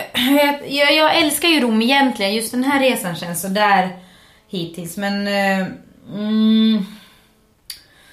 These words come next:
så jag får nästan återkomma. Jag, jag, jag, bara, jag tycker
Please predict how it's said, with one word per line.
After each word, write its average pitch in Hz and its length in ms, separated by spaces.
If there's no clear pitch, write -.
så - 120
jag 233 160
får 247 60
nästan 247 280
återkomma. 240 560
Jag, 254 160
jag, 311 520
jag, 311 120
bara, 320 180
jag 285 200
tycker 330 320